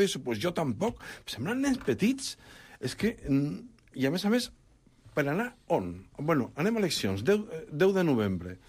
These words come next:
Eh, vale? Si guanya la dreta, guanya la dreta, i si guanya l'esquerra, estem igual. És que, és que és absurd.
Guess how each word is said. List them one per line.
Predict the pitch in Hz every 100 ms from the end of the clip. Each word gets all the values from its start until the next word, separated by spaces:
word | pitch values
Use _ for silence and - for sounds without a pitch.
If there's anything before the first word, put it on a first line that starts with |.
| - _ _ _ _ 135
Eh, | 135 127 123 - -
vale? | 117 170 226 - _ - - -
Si | - -
guanya | 131 151 170
la | 190
dreta, | 240 226
guanya | 180 160
la | 151
dreta, | 123 113 135
i | 165
si | 147
guanya | 147 185
l'esquerra, | 214 214 294
estem | 277 262 302
igual. | 285 269 233 - - - -
És | - -
que, | - - - - - -
és | 180 -
que | 226
és | 285
absurd. | 294 240 285